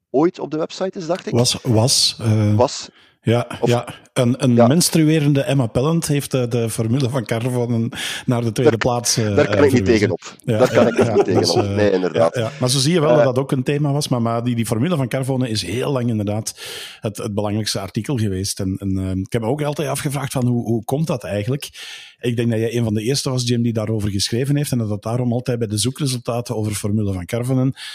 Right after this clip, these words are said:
Speaker 2: eh, altijd heel hoog stond en, en dat mensen het daardoor gingen bekijken, denk ik. Ja.
Speaker 1: Mhm, mhm. Ja, en begin jaren tweeduizend was dat ook de,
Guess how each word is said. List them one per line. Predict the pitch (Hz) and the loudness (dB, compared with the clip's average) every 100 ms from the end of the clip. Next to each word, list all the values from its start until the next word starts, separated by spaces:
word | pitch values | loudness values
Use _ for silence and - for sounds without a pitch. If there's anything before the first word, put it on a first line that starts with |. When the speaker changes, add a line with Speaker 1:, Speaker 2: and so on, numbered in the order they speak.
| - - | -16 -8
Speaker 2:
eh, | 101 101 95 95 98 | -4 -2 -2 -2 -4
altijd | - 123 117 | -4 -4 -2
heel | 110 113 | 0 0
hoog | 101 123 | 0 -2
stond | - 123 131 - | 0 0 -2 -2
en, | 110 107 | -2 0
en | 101 | 0
dat | 95 | -2
mensen | 110 110 107 | -2 -2 -2
het | 95 | -2
daardoor | 95 110 104 | -2 -2 -2
gingen | 104 87 | 0 -2
bekijken, | 85 92 113 95 | -4 -6 -4 -2
denk | 85 85 | -4 -6
ik. | 80 | -12
Ja. | 90 85 85 _ - | -10 -10 -10 _ -14
Speaker 1:
Mhm, | 95 98 110 | -10 -10 -10
mhm. | 90 104 - - | -8 -8 -8 -2
Ja, | 120 117 | 2 4
en | |
begin | 117 120 | 4 4
jaren | 135 117 107 | 6 6 4
tweeduizend | 101 90 113 165 135 | -2 2 2 0 -2
was | 107 | 0
dat | 113 123 | 0 0
ook | 135 - - - _ _ _ _ _ _ - | -4 -8 -20 -20 _ _ _ _ _ _ -4
de, | 147 85 | -2 -2